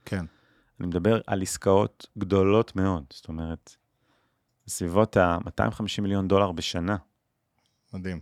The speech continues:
Speaker 2: של ייצוא ישראלי,
Speaker 1: כן.
Speaker 2: לשם. אמ,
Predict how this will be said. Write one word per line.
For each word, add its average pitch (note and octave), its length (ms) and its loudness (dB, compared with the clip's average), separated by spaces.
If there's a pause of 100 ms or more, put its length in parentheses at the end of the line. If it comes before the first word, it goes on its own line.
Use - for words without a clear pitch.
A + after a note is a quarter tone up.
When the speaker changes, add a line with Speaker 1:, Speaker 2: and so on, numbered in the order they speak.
Speaker 2:
של F2 200 -4
ייצוא G2+ 280 4
ישראלי, F2+ 480 -2 (460)
Speaker 1:
כן. - 60 -6
Speaker 2:
לשם. A#2 320 2 (1000)
אמ, G2+ 60 0